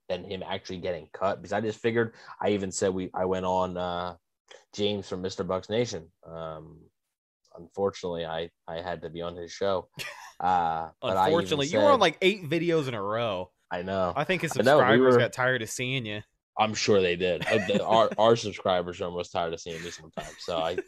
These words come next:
Speaker 1: I definitely think, yeah, they were like, "Oh, this guy again." And every time you look on the video and it's just James, you're like, "Phew, thank God."
Speaker 2: <laughs>
Speaker 1: Um, so I had thought, I, I literally said, "I think Javon Hagan is destined for the practice squad."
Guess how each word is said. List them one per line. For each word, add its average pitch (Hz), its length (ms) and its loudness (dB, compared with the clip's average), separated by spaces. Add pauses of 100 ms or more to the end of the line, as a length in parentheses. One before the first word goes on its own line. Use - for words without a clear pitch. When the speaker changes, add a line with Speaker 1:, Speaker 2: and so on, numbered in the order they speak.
(100)
Speaker 1:
I 92 140 2
definitely 95 600 -2 (300)
think, 95 300 -4 (180)
yeah, 82 280 -4
they 92 160 -4
were 92 120 0
like, 85 240 -4
"Oh, 101 300 -2
this 120 180 0
guy 104 200 0
again." 101 480 -4 (800)
And 110 100 6
every 117 240 6
time 113 240 2
you 107 80 2
look 107 160 4
on 107 80 2
the 101 80 0
video 98 360 -2
and 98 80 -6
it's 95 100 -10
just 107 200 -2
James, 101 300 -4
you're 85 120 -8
like, - 120 -18
"Phew, - 300 -16
thank 78 180 -10
God." 82 180 -12 (680)
Speaker 2:
<laughs> - 40 2
Speaker 1:
Um, 101 520 2 (340)
so 113 480 6 (720)
I 104 240 6
had 120 260 4
thought, 98 400 -2
I, 85 120 -2
I 90 220 -2
literally 113 380 4
said, 110 300 2
"I 92 140 0
think 98 240 -6
Javon 95 320 -2
Hagan 98 340 -4
is 98 240 -8
destined 98 460 -4
for 98 80 -6
the 90 80 -4
practice 98 400 -4
squad." - 240 -14